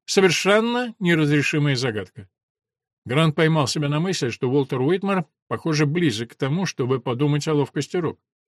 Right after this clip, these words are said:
"Мне кажется, самое разумное объяснение, — продолжал Уолтер, — что он заблудился в темноте и упал в реку в таком месте, где никто не услышал".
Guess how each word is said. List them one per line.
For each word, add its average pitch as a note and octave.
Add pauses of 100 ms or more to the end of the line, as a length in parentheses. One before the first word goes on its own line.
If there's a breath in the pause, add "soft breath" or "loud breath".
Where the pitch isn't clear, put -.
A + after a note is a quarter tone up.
(180)
"Мне F#3+
кажется, F#3+
самое F3+
разумное E3+
объяснение, — E3
продолжал C#3
Уолтер, — C3+
что -
он F3+
заблудился E3
в C3
темноте F#3
и G#3
упал F3+
в G3
реку A#3
в -
таком D#3
месте, D#3
где D#3+
никто C#3+
не F#3
услышал". A3